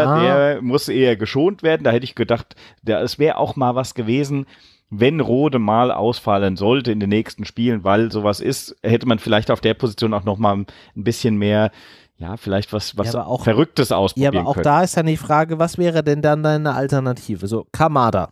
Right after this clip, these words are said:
Speaker 1: wäre dann so die erste Alternative, die mir einfällt und auch für mich gerade eher tendenziell die Doppelsechs, die ich gerne sehe, weil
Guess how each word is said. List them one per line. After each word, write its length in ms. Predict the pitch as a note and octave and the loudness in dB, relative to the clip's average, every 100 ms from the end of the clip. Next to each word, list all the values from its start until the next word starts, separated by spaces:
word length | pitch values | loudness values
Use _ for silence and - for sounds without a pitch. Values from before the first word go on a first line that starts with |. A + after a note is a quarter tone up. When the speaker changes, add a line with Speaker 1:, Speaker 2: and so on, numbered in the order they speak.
| _ | _
Speaker 1:
wäre 160 | A#2+ A#2+ | -2 2
dann 320 | B2 B2+ - | 2 0 -4
so 160 | C3+ C#3 | -2 -2
die 220 | C#3 C#3 | -2 0
erste 300 | C3+ D#3+ C#3 | 0 0 0
Alternative, 720 | C#3+ D3 C#3+ C#3 - D#3 C#3 | 0 2 2 0 -2 -6 -4
die 100 | C3+ | -4
mir 120 | B2 | -2
einfällt 460 | A2 E3+ G#3 G3+ - | -2 -2 0 0 0
und 200 | D3 - | -6 -6
auch 160 | - C#3 | -2 -2
für 160 | - A#2 | 0 0
mich 300 | D#3 - - | 0 -2 -4
gerade 320 | C#3+ D3 D3 | 0 0 0
eher 320 | - C#3 C#3 | 0 2 2
tendenziell 640 | C#3+ C3+ C3 - B2+ B2+ - - - - - - _ _ _ _ _ _ - | 0 0 0 2 2 0 -4 -18 -20 -20 -18 -20 _ _ _ _ _ _ -2
die 100 | C3 | 0
Doppelsechs, 640 | C#3 C3+ C#3+ C3+ B2+ - | 2 2 2 2 -2 -2
die 240 | - C3 G2 | -4 -2 -4
ich 300 | - - - _ _ _ _ _ _ _ _ _ _ | -8 -10 -14 _ _ _ _ _ _ _ _ _ _
gerne 400 | - C3 A#3 A#3+ | 0 2 2 0
sehe, 520 | E3 E3 F3 F3 F#3 - | 2 4 4 4 2 0
weil 280 | B2+ A#2+ | 0 -2